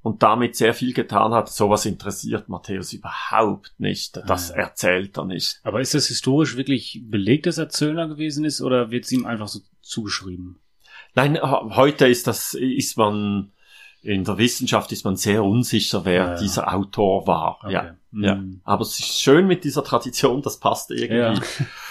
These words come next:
Speaker 1: <laughs> Ähm, oder, ähm, da,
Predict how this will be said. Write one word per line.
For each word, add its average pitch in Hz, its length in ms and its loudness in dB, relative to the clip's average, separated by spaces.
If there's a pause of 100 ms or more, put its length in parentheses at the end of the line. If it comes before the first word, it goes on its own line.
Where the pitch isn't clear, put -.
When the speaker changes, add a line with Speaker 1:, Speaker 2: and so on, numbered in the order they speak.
(360)
Speaker 1:
<laughs> - 0 -
Ähm, 110 380 -2 (300)
oder, 127 500 6 (1500)
ähm, 101 320 -4
da, 104 260 0